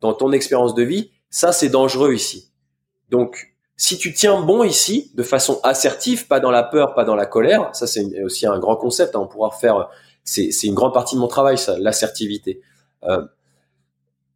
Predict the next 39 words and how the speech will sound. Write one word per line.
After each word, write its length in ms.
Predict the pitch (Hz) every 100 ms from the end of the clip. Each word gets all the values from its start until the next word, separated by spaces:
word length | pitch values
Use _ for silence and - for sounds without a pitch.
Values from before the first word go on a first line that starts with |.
| _ _
dans, 220 | 101 90
dans 220 | 82 95
la 160 | 92 92
prévention 480 | - 110 104 -
des 100 | 107
burn-out, 720 | 98 98 95 101 120 - - - 90
euh, 260 | 92 82 - _ _ _ _ _ 107
eh 60 |
ben, 260 | 110 117 - -
tu, 260 | - - -
le, 360 | 131 117 113 -
l'enfant, 480 | 127 139 135 220 214
hein, 100 | 147
au 100 | 123
bout 120 | 143
d'un 100 | 175
moment, 320 | 147 139 170
il 160 | 226 131
va 140 | 131
taper, 300 | 131 135 208
taper, 340 | 208 143 190 226
ça 200 | - 135
lâche 280 | 127 - -
pas. 440 | 131 220 - _ _ _ _ 117
Un 160 | 127
non 220 | 143 190 175
est 80 |
en 100 | 131
place, 680 | 123 139 180 208 - - -
aligné. 640 | 120 123 120 117 123 214 _ _ _ _ -
Eh 80 | 113
ben, 80 |
il 100 | 127
va 120 | 127 135
continuer 920 | - 202 202 170 156 135 131 208 -
à 160 | - 117
avancer 480 | 120 123 120 - 185
pour 140 | 123
grandir, 500 | 110 113 107 101 -